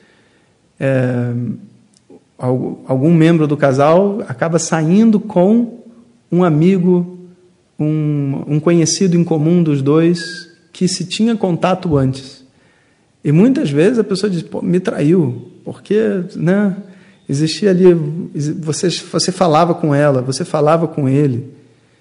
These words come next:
Como que, né, como que você agora sai com ele? Era meu amigo, era minha amiga."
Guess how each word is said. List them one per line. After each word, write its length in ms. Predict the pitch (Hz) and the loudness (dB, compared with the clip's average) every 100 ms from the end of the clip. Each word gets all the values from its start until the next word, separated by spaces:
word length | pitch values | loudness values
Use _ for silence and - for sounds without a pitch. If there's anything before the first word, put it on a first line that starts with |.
| _ _ _ _ | _ _ _ _
Como 300 | - 180 190 | 0 0 0
que, 340 | 190 185 180 185 175 | -2 -2 -2 -4 -4
né, 380 | 165 175 190 185 | 0 0 0 -2
como 180 | 185 190 | -2 -4
que 120 | 185 | -4
você 280 | 165 156 - | -4 -4 -4
agora 300 | 151 156 170 | -2 -2 -2
sai 300 | - 175 175 | -4 -4 -4
com 180 | 160 | -2
ele? 240 | 147 170 151 | -2 0 0
Era 220 | 170 190 | -2 -2
meu 240 | 180 185 | 0 0
amigo, 420 | 170 143 180 165 160 | 0 2 2 2 0
era 140 | 175 | 0
minha 240 | 185 190 | 0 -2
amiga." 500 | 180 139 180 160 127 | -2 0 0 0 -4